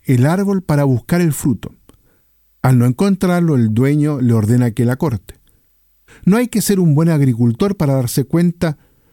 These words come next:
de que un árbol que no da fruto no tiene sentido que permanezca en pie,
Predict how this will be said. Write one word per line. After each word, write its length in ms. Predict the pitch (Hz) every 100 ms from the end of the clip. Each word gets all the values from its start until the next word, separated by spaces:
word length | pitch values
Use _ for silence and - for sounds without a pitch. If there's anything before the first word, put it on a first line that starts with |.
| _ _
de 160 | 123 117
que 100 | 156
un 120 | 151
árbol 400 | 165 156 135 110
que 120 | 135
no 120 | 131
da 140 | 156 143
fruto 460 | 185 202 185 190
no 140 | 143 127
tiene 220 | 160 147
sentido 640 | - 170 143 202 214 208
que 120 | 185
permanezca 520 | 170 165 151 160 - 170
en 100 | 143
pie, 300 | 120 90